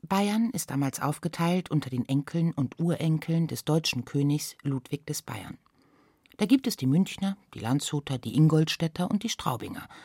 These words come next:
sich allesamt gegenseitig spinnefeind. Besitztümer sind zersplittert. Der Stammsitz derer zu Schildberg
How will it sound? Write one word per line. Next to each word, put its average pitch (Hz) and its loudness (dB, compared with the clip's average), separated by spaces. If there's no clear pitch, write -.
sich - -2
allesamt 190 2
gegenseitig 135 0
spinnefeind. - -6
Besitztümer 220 4
sind 214 2
zersplittert. - -6
Der 156 4
Stammsitz 254 4
derer 127 -2
zu - 0
Schildberg 202 2